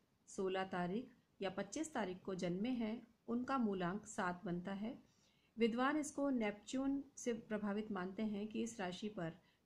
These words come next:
जो नेपच्यून का प्रभाव होता है, हमारे भारतीय ज्योतिष के हिसाब से इसका जो ruling planet है, वो केतु मान-, केतु को माना जाता है। यह जल तत्व प्रधान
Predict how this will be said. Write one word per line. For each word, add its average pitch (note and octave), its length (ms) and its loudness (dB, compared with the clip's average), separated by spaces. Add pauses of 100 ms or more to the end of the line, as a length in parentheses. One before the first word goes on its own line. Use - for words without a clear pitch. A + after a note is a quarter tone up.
जो G3+ 60 0
नेपच्यून F#3+ 420 0
का C4 100 0
प्रभाव G3+ 380 -2
होता G3+ 280 -2
है, G#3 320 -2 (460)
हमारे A3 260 2
भारतीय G#3+ 420 2
ज्योतिष A#3 380 2
के C4 100 -2
हिसाब G3 360 0
से G#3+ 380 -4 (440)
इसका A#3+ 260 0
जो A#3 120 4
ruling A3 360 2
planet F#3 400 -2
है, F#3 80 -2
वो G3+ 160 -2 (300)
केतु G#3+ 280 2
मान-, A3+ 320 0
केतु G#3+ 240 2
को C4 120 0
माना F#3 240 2
जाता F3+ 280 -2
है। G3 300 -2 (500)
यह A#3+ 240 6
जल A#3+ 300 4
तत्व C4 300 0
प्रधान G3+ 580 -2